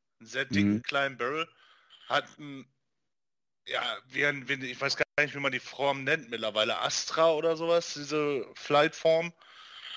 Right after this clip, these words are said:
Speaker 1: äh, der den Dart schon ziemlich schnell macht.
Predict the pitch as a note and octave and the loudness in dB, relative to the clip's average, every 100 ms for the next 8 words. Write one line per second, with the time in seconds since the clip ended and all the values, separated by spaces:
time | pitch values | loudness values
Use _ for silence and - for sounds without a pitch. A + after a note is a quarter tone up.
0 | - - C#3 C#3+ C3 B2 - _ - - | -14 -6 4 6 8 6 0 _ -6 4
1 | C#3+ D3 C#3 D3 D#3 - D3+ C#3+ - D3+ | 6 6 4 4 4 0 -2 -2 -8 -6
2 | C#3+ - C3 D3 F3 A#3 - - | -4 -2 0 0 0 -6 -8 -20